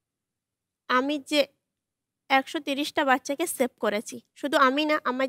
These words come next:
যে চিলড্রেন গ্রুপ আছে একুশটা বাচ্চাকে নিয়ে, সেই চিলড্রেন গ্রুপের আমি লিডারশিপ হিসেবে কাজ করি। সেই চিলড্রেন গ্রুপ মিলে একুশটা বাচ্চাকে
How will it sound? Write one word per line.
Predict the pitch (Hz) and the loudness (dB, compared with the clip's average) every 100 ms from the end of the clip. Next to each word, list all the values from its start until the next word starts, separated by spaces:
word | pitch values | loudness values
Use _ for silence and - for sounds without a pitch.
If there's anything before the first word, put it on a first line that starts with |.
| 269 | -4
যে | 302 _ _ _ _ - | -6 _ _ _ _ 0
চিলড্রেন | 262 285 320 277 | 4 4 2 0
গ্রুপ | 277 247 | 0 0
আছে | 233 262 | -2 -4
একুশটা | 247 277 - 277 | -6 -6 -2 0
বাচ্চাকে | 240 - 285 277 247 | -2 -4 -2 -2 0
নিয়ে, | 294 - - _ - | -4 -6 -20 _ -4
সেই | 285 269 | -2 2
চিলড্রেন | 240 254 269 | 2 2 0
গ্রুপের | 269 302 294 | -4 0 0
আমি | 311 269 | 0 0
লিডারশিপ | 240 277 285 277 | 0 -2 -4 -6
হিসেবে | 311 330 - | -6 -6 -6
কাজ | - - | -6 -6
করি। | 233 220 | -14 -10
সেই | 262 - | -10 -2
চিলড্রেন | 247 285 302 311 | 0 0 -2 -2
গ্রুপ | 453 - _ - - - - | -4 -4 _ -20 -20 -16 2
মিলে | 254 254 440 440 262 | 6 8 6 4 -4
একুশটা | - 285 - 277 | -4 -8 -4 -2
বাচ্চাকে | 240 - 277 | -2 -2 -4